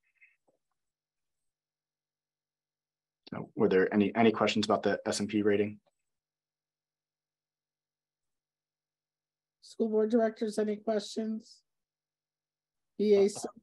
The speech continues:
Speaker 2: people, any questions?
Speaker 3: I don't have a question. I just have a comment. Um, well, maybe a question. So Bob, we, if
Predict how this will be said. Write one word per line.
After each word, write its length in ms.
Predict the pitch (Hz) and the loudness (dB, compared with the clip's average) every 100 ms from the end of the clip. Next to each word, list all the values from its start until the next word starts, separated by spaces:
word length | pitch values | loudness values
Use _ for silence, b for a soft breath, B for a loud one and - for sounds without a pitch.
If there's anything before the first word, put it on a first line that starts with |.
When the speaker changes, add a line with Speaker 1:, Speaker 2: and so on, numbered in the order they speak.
| _ | _
Speaker 2:
people, 500 | 240 214 220 214 214 202 | -6 -6 -2 0 0 -2
any 180 | 202 | -6
questions? 1040 | 196 214 208 - - 226 208 214 - - - _ _ _ _ - | -6 -6 -6 -6 -8 -6 -6 -8 -14 -20 -20 _ _ _ _ 0
Speaker 3:
I 100 | 147 | 4
don't 160 | 151 | 6
have 140 | 135 117 | 4 2
a 120 | 101 - - | 0 -4 -6
question. 400 | - 131 - 127 | 0 0 -2 -4
I 80 | 123 | -2
just 160 | 123 123 | -2 -2
have 140 | 104 | -4
a 60 | 87 | -6
comment. 480 | - 117 113 113 - - | -8 -6 -4 -6 -10 -16
Um, 440 | - 107 95 90 85 _ | -4 -4 -4 -12 -20 _
well, 140 | 151 139 | 4 6
maybe 280 | 143 131 | 6 6
a 40 | 110 | 2
question. 520 | - 92 - 95 82 b b _ | -2 -10 -10 -18 -18 b b _
So 140 | - 127 | -4 2
Bob, 400 | 113 135 123 127 - - - _ _ _ _ _ _ | 6 6 6 2 -12 -16 -20 _ _ _ _ _ _
we, 280 | 170 135 147 | -4 -2 4
if 220 | 143 - | 2 2